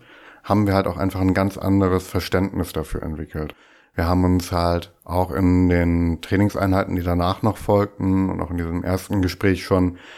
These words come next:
viel damit beschäftigt, wie der Hund Dinge wahrnimmt. Wir hatten von Anfang an kommuniziert, dass es uns ein super wichtiges Anliegen ist, dass wir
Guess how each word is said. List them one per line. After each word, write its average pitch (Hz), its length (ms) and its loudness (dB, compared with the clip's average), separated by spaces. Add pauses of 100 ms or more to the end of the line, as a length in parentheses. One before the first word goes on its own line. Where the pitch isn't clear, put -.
(160)
viel 104 340 4
damit 95 480 2
beschäftigt, 92 880 -2
wie 98 460 2
der 87 260 0
Hund 98 440 2
Dinge 90 400 2
wahrnimmt. 82 600 0
Wir 80 120 -8
hatten 87 340 -4 (400)
von 85 140 -4
Anfang 98 260 0
an 110 220 2
kommuniziert, 107 920 2
dass 92 200 -2
es 95 100 -8
uns 95 420 0
ein 95 220 0
super 104 260 2
wichtiges 95 560 -2
Anliegen 101 540 0
ist, 95 240 -2
dass 87 200 -4
wir 90 300 2